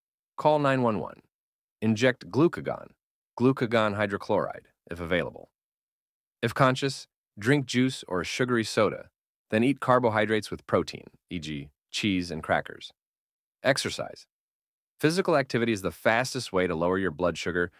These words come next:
without medication. Exercise lowers insulin resistance and helps your body convert glucose into energy. During muscle contractions, your cells take glucose from your bloodstream and use it for energy.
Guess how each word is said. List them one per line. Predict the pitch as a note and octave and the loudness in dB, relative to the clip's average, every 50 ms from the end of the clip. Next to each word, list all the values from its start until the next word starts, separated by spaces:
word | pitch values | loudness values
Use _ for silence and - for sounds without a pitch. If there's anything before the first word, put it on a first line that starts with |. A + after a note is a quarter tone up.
| _ _ _ | _ _ _
without | F#2+ F2+ F2+ E2+ F2 E2 | -2 0 2 2 2 0
medication. | F2+ E2+ D#2+ - - C#2+ B1+ - - - - _ _ _ _ _ _ _ _ _ _ _ _ _ _ _ _ - | -2 -4 -4 -6 -8 -8 -8 -10 -12 -16 -20 _ _ _ _ _ _ _ _ _ _ _ _ _ _ _ _ -2
Exercise | C3 C#3+ - - D3+ C#3 - C#3+ C3+ B2 A2 | -2 0 0 -4 -2 0 0 0 0 0 0
lowers | A2 A2+ A#2+ B2 A#2+ A2+ G2+ | 0 2 2 2 0 -2 -2
insulin | A2+ B2 B2+ - - C3 A#2+ A#2 | -4 -4 -4 -4 -4 -4 -2 -2
resistance | A2+ G#2+ G2+ A2+ A2+ - - C#3+ C#3 C#3 C3+ - - _ _ _ _ _ _ _ | -4 -4 -4 -6 -8 -6 -6 -6 -6 -6 -8 -12 -18 _ _ _ _ _ _ _
and | - C3+ | 0 2
helps | C#3 D#3+ E3+ - - | 4 4 2 2 -2
your | D#3 | -2
body | C#3 B2+ B2 A#2 A#2+ B2 | 2 2 4 4 2 0
convert | A#2+ - A#2 G#2 F#2+ G#2 G2+ D#2+ | -2 -4 -6 -4 -2 -2 -2 -2
glucose | - G#2+ G#2+ A2 - A#2+ A2 G#2+ - F#2+ | -2 -4 -4 -2 -2 -4 -4 -4 -4 -6
into | G#2 G#2 - - - | -6 -6 -6 -6 -4
energy. | E2+ F#2+ F2+ C#2+ B1+ - G1+ - _ _ _ _ _ _ _ _ _ _ _ _ _ _ _ _ _ _ - | -2 -2 -2 -4 -4 -10 -16 -20 _ _ _ _ _ _ _ _ _ _ _ _ _ _ _ _ _ _ 2
During | A#2+ A#2+ B2 B2 A#2+ | 4 4 6 6 4
muscle | A2+ A2+ A#2+ - C#3+ B2+ | 4 4 2 2 -4 -4
contractions, | - C3+ B2 - - C3 B2+ B2+ - - C#3 C3+ C3 - _ _ _ _ _ _ - | -4 -4 -2 0 0 0 0 0 -2 -4 -6 -6 -6 -10 _ _ _ _ _ _ -2
your | C3+ C3+ | 0 0
cells | C3 - D3+ D3 C#3+ C3 | 2 2 2 2 2 0
take | - - C3+ A#2 A2 | -2 -2 -2 -2 0
glucose | - A#2 C3 C#3+ C3+ - E2+ C#2 - | 2 2 2 2 2 -2 -6 -8 -8
from | - - F#2+ F#2 | -8 -6 -4 -2
your | F2+ F2+ | -2 -2
bloodstream | F2 - G#2+ A2 G#2+ - - - - - - - _ _ _ _ _ _ _ | 0 2 2 2 2 0 -6 -10 -12 -14 -16 -20 _ _ _ _ _ _ _
and | G#2 A2 A2+ | 0 4 4
use | A#2+ B2+ A#2 A2+ | 4 4 4 0
it | G2 - | -4 -4
for | - - - | -8 -6 -4
energy. | F#2+ G2 F#2 D2+ C2+ - - - | -2 -2 -2 -4 -6 -10 -16 -20